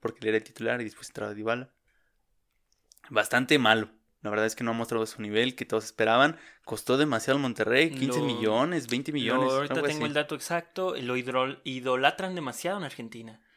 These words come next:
Speaker 1: Ajá.
Speaker 2: O sea, creo que Maxi venía con un cartel de que iba
Speaker 1: Era
Speaker 2: a ser
Speaker 1: un
Speaker 2: un gran
Speaker 1: dios,
Speaker 2: jugador.
Speaker 1: sí, o sea, realmente este jugador no estaba para México, estaba para Europa, ¿no? Decían.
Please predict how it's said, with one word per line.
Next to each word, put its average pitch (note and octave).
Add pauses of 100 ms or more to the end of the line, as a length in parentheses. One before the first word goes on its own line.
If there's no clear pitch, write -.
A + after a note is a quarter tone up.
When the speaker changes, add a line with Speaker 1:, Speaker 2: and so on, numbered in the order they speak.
Speaker 1:
Ajá. A#2+
Speaker 2:
O -
sea, C3
creo C#3+
que D3+
Maxi D3+
venía C#3+
con C#3
un C#3
cartel D3
de D#3+
que A#2
iba B2+
Speaker 1:
Era A#2
Speaker 2:
a B2+
ser C#3+
Speaker 1:
un B2
Speaker 2:
un B2+
gran C#3
Speaker 1:
dios, F#3+
Speaker 2:
jugador. F3+
Speaker 1:
sí, G#3
o D#3+
sea, C3
realmente D3+
este -
jugador B2+
no D#3+
estaba D#3+
para -
México, C3+
estaba C3+
para A2
Europa, A2+
¿no? A2
Decían. B2